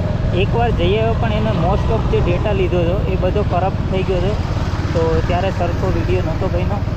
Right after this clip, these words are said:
અને સરખી મજા પણ નથી આવી તડકાના લીધે. તો અત્યારે વાતાવરણ, એટમોસ્ફિયર બહુ સારું છે, તો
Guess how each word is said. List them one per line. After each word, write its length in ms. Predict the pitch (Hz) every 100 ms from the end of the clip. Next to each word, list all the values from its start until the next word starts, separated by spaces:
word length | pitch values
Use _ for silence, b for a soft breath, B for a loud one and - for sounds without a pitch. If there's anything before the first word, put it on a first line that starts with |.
| - -
અને 140 | 156 156
સરખી 240 | 175 190
મજા 300 | 185 160 170
પણ 120 | 180 185
નથી 280 | 185 202
આવી 120 | 185 185
તડકાના 480 | 160 175 170 156
લીધે. 260 | 156 147 180
તો 140 | -
અત્યારે 380 | 156 147 180 175
વાતાવરણ, 560 | 165 139 139 175 175 175 - - - 165
એટમોસ્ફિયર 500 | 180 190 - 185 175
બહુ 200 | 180 190
સારું 360 | 190 175 196
છે, 180 | 185 190 - - - - - - - - -
તો 420 | 170 175 170 170